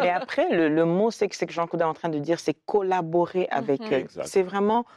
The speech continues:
Speaker 1: vous asseoir, aussi simple que ça, collaborer avec les enfants. Mais commencer quand ils sont tout petits.
Speaker 3: Oui.
Speaker 1: Alors, on ne fait pas ça.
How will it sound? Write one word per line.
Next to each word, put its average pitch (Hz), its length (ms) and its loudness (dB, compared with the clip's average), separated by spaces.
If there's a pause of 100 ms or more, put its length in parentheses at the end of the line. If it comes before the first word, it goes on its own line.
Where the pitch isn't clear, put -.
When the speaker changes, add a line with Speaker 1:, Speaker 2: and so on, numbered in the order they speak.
(120)
Speaker 1:
vous 160 220 -2
asseoir, 180 640 -2
aussi 233 280 -2
simple 233 440 -4
que 170 120 -2
ça, 165 240 -4 (360)
collaborer 190 640 0
avec 170 220 0
les 139 160 -4
enfants. 131 320 -6 (120)
Mais 156 260 -2 (400)
commencer 202 520 -2
quand 196 140 -6
ils 156 80 -6
sont - 220 -16 (120)
tout 214 120 -12
petits. - 440 -10 (100)
Speaker 3:
Oui. 156 220 -8 (140)
Speaker 1:
Alors, 135 260 -2
on 180 120 0
ne 185 100 2
fait 196 160 0
pas 156 180 -10
ça. 165 300 -8